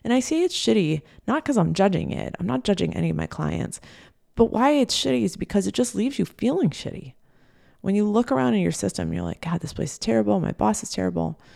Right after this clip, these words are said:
You know, the hierarchy is terrible. The promotion cycle is terrible. This and that, it's just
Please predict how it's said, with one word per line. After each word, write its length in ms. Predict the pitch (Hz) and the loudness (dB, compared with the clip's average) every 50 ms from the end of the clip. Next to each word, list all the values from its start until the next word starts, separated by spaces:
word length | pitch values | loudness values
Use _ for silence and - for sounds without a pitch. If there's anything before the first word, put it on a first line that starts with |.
| - - - - - - _ | -20 -20 -20 -20 -20 -10 _
You 100 | 185 180 | -2 0
know, 220 | 165 151 151 160 | 0 2 2 0
the 80 | 165 - | 0 0
hierarchy 420 | 147 208 233 226 226 226 - - | 2 2 4 4 2 0 0 -2
is 80 | 208 196 | -4 -2
terrible. 400 | - - 190 190 185 180 175 165 | -2 0 0 2 2 2 2 0
The 80 | - | 0
promotion 460 | - - 185 185 190 214 220 - 214 208 | -2 -4 -2 2 2 2 2 0 0 0
cycle 240 | 214 202 190 180 | 0 0 0 0
is 80 | 180 175 | -2 -2
terrible. 600 | - - 175 170 156 160 160 - - - 151 - _ _ _ _ _ _ _ _ _ _ | -2 -2 -2 0 0 0 -2 -2 -2 -4 -6 -10 _ _ _ _ _ _ _ _ _ _
This 260 | - 175 214 247 240 - | -2 0 0 0 0 -2
and 100 | - 170 | -2 -2
that, 260 | 175 180 175 175 - | 0 0 0 0 0
it's 100 | - - | -2 -4
just 160 | - 170 - | -6 -6 -6